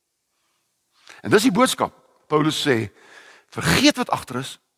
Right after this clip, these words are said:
strek jou uit wat voor is." En, en, en, en, en ek weet nie of jy miskien hier sit of luister nou na my nie, en, en, en, en jy kan nie vorentoe nie. Dis soos daai mense wat my rek vas is, jy weet. En as jy, <clears throat> dan skiet jy weer terug, jy weet. Jy kom nie, jy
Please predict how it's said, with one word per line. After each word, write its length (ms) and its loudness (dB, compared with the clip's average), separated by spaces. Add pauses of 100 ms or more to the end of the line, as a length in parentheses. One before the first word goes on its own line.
strek 360 -2
jou 100 -4
uit 60 -10
wat 140 -8
voor 200 -6
is." 160 -16 (400)
En, 160 -4
en, 140 0
en, 160 2
en, 200 0
en 140 -2
ek 140 -2
weet 160 -6
nie 140 0
of 100 -8
jy 100 2
miskien 320 0
hier 140 2
sit 240 0 (360)
of 240 -14
luister 400 2
nou 140 2
na 60 2
my 160 2
nie, 180 0 (320)
en, 140 -6
en, 160 -2
en, 120 -2
en 160 -2
jy 160 4
kan 180 6
nie 120 4
vorentoe 520 2
nie. 220 -2 (600)
Dis 140 -6
soos 100 -4
daai 240 8
mense 220 0
wat 100 -8
my 160 6
rek 240 2
vas 240 0
is, 160 -10
jy 80 -6
weet. 140 -2 (1120)
En 80 0
as 80 -2
jy, 60 -6 (140)
<clears throat> 120 -8
dan 140 0
skiet 320 -2
jy 100 -2
weer 80 -2
terug, 240 -2 (220)
jy 100 -10
weet. 220 -4
Jy 100 0
kom 200 2
nie, 180 4 (500)
jy 100 -8